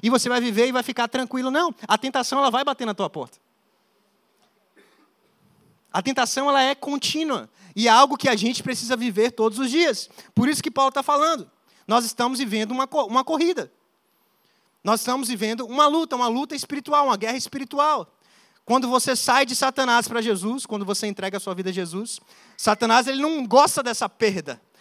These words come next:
E ele vai te tentar pra ganhar você de volta. Por isso que a palavra diz que nós precisamos,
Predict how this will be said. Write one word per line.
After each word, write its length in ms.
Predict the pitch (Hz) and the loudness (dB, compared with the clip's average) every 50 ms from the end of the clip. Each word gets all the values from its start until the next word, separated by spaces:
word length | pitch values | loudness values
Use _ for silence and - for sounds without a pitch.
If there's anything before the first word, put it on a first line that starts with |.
| - - 175 | -20 -8 -2
E 80 | 269 | 0
ele 140 | 269 247 240 | 0 0 2
vai 180 | 190 202 208 240 | 4 2 2 2
te 260 | - _ - - 240 | 0 _ -6 -6 -6
tentar 520 | 220 - 285 277 240 - 208 214 247 - | -4 -4 -6 -6 -2 0 2 2 2 2
pra 180 | - 277 277 277 | 2 0 0 0
ganhar 480 | 233 208 185 196 262 262 233 226 240 277 | 0 -2 -4 -2 -2 0 2 2 2 2
você 300 | 269 269 262 - 277 254 | 2 0 -2 -2 -4 -6
de 80 | 302 | -4
volta. 360 | 311 339 381 381 392 - - - _ _ _ _ _ _ _ _ _ _ _ _ | 0 2 2 2 2 -2 -6 -18 _ _ _ _ _ _ _ _ _ _ _ _
Por 120 | - 233 269 | -4 -4 0
isso 80 | - | 0
que 40 | - | 0
a 40 | 277 | 2
palavra 260 | - 277 285 269 269 | 4 4 4 4 2
diz 160 | 254 294 - | -2 -4 -6
que 80 | - 269 | -4 -2
nós 140 | 277 254 254 | -4 -4 -2
precisamos, 680 | 269 262 254 254 233 190 220 247 262 269 277 - - | -4 -8 -6 -6 -6 -4 -4 -4 -2 -2 -4 -6 -8